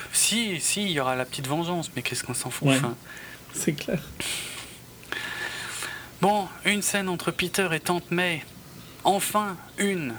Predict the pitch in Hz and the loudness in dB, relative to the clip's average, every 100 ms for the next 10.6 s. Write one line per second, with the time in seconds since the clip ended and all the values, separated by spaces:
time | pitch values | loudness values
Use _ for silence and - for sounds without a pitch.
0 | - - 139 - 160 156 - 175 165 - | -6 2 2 4 2 4 4 4 2 0
1 | 170 156 - - 139 135 139 139 131 127 | 0 0 0 2 2 2 0 0 0 0
2 | 131 127 123 - 147 131 127 123 143 143 | -2 0 0 2 2 2 0 2 2 2
3 | 139 139 - 151 131 120 135 123 113 107 | 2 0 0 0 0 -2 -2 -2 -2 -2
4 | 110 117 117 117 117 143 - - - - | -2 0 -2 -2 -2 -4 -2 -4 -2 -2
5 | - 151 160 151 160 147 135 - 139 135 | 2 4 4 2 0 -2 -2 0 2 2
6 | - 175 143 139 123 123 135 120 117 117 | 2 0 0 0 0 0 0 0 0 0
7 | 120 127 123 120 139 160 156 165 - 202 | 0 0 0 0 0 2 2 2 2 0
8 | 190 147 165 160 - - - - 214 226 | -2 0 2 0 -6 -2 -2 4 4 4
9 | 214 190 165 151 151 135 143 139 - 131 | -2 2 0 2 0 2 0 -2 -2 0
10 | 127 - 135 - 123 101 | 0 -2 -2 -2 -2 -2